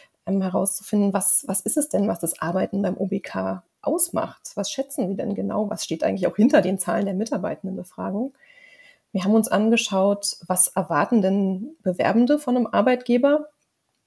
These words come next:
Was wünschen sie sich? Und wir haben auch einen Blick auf die Wettbewerbende, Wettbewerber geworfen, ähm, die mit uns auf dem Arbeitskräftemarkt, ähm, konkurrieren. Welche Argumente werfen sie denn eigentlich in die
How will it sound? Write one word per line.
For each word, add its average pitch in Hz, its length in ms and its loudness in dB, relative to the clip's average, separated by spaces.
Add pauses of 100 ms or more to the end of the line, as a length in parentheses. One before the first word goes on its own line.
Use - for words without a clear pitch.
(220)
Was 190 200 0
wünschen 226 320 4
sie 262 120 4
sich? 269 260 2 (240)
Und 247 140 2
wir 254 100 4
haben 247 100 2
auch - 140 -2
einen 226 80 6
Blick 240 180 2
auf - 120 0
die 190 100 -4
Wettbewerbende, 202 760 0
Wettbewerber 202 580 0
geworfen, 196 600 2 (340)
ähm, 190 260 0
die 196 140 2
mit 196 180 2
uns 202 260 0
auf - 80 -10
dem - 140 -6
Arbeitskräftemarkt, - 1120 0
ähm, 196 360 -2 (280)
konkurrieren. 233 960 4
Welche 196 380 0
Argumente 202 420 2
werfen 202 240 2
sie 214 80 6
denn 226 160 4
eigentlich - 380 -2
in 196 100 2
die 190 240 0